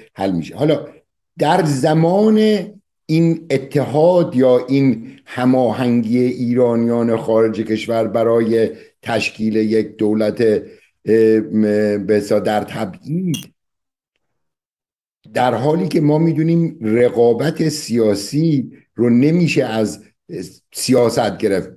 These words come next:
علتی که، اه، فعالین سیاسی فعالیت می‌کنن برای انعکاس یک خواست اجتماعی است که امکان داره با منافع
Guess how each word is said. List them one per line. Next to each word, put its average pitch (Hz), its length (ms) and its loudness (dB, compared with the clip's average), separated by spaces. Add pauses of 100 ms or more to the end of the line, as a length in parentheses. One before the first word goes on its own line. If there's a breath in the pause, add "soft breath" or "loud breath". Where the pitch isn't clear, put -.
علتی 139 500 -2
که، 117 360 0 (360 loud breath)
اه، 110 500 2
فعالین 113 600 0
سیاسی 107 440 0
فعالیت 107 500 -2
می‌کنن 127 500 -2 (280 loud breath)
برای 139 640 2 (420 loud breath)
انعکاس - 600 0
یک 131 220 0
خواست 131 440 -4
اجتماعی 117 680 -2
است - 120 -4 (340 loud breath)
که 143 160 -2
امکان 175 440 0
داره 151 260 4
با 131 160 0
منافع 123 800 0